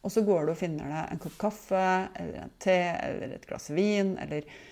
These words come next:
vann, hva som helst. Finn kafeteriaen, sett deg ned og hvil, og kun hvis du føler at du har plass, så kan du gå tilbake og se litt mer. Det er mitt råd. For du har gått langt, altså. Jeg lover deg, hvis du nå blir med meg inn i Denon-vingen, så har vi gått langt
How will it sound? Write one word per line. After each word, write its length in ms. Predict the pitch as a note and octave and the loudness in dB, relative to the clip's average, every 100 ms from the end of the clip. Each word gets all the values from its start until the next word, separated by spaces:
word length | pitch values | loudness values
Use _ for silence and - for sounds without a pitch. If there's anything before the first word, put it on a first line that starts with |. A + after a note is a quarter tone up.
| - - _ _ | -20 -20 _ _
vann, 400 | D#3+ F3+ G3+ G#3+ - | 4 6 8 6 6
hva 160 | F#3 E3+ | 4 4
som 180 | G3 | 2
helst. 340 | G3 G3+ - - _ B2+ | 2 0 -4 -20 _ -8
Finn 220 | - G3+ G3+ | 2 4 4
kafeteriaen, 720 | G3 G3 G#3 D#3+ D#3 E3+ F#3 | 0 -2 0 0 0 -2 -4
sett 160 | E3+ | -6
deg 140 | - E3 | -4 -2
ned 100 | D3 | 0
og 80 | D#3+ | 4
hvil, 300 | F3+ A3 A3 - | 4 4 2 -6
og 140 | - - | -10 -4
kun 220 | - F#3+ | 2 4
hvis 160 | F#3 F#3 | 4 0
du 60 | F#3 | -2
føler 320 | G3 D3 - | 4 4 4
at 60 | - | -2
du 80 | |
har 100 | D3+ | -4
plass, 300 | - E3 - | -2 -4 -4
så 80 | E3 | -4
kan 80 | F3+ | -2
du 80 | D#3+ | 0
gå 140 | D#3+ | -2
tilbake 340 | D3+ D#3 - - | 0 -2 -4 -6
og 60 | |
se 100 | - | -6
litt 160 | - - | -6 -4
mer. 160 | G2 - - _ - _ | -6 -6 -14 _ -20 _
Det 80 | - | -2
er 80 | E3 | 0
mitt 160 | D3+ - | 0 2
råd. 240 | F#2+ - - - - - | 0 0 -10 -20 -20 0
For 100 | F#3 | 2
du 60 | |
har 180 | F#3 G3 | 6 6
gått 160 | A#3 A#3 | 4 4
langt, 480 | A3 C4+ D4 - G#2+ | 6 8 8 6 -2
altså. 220 | - - - _ | -4 -10 -16 _
Jeg 160 | - F3 | 0 6
lover 380 | G#3+ G#3 D3+ - | 6 6 4 2
deg, 180 | F#3 G3+ | 2 2
hvis 140 | F3+ | 2
du 40 | F3+ | 2
nå 100 | D#3+ | 4
blir 240 | F#3 F3+ | 4 4
med 160 | D3 D#3 | 2 0
meg 240 | D#3+ - | 0 -2
inn 200 | E3 D#3+ D#3 | -4 -2 0
i 160 | E3 | 0
Denon-vingen, 960 | D3+ D3 F3 E3 D3 C#3 E3 D3+ G#3 B3+ | -2 0 2 4 2 2 2 4 6 6
så 140 | D#3 | 4
har 20 | |
vi 140 | D#3+ D#3+ | -2 -2
gått 160 | F3+ G3 | 0 4
langt 540 | G3+ B3+ D4+ - - | 8 8 8 4 -16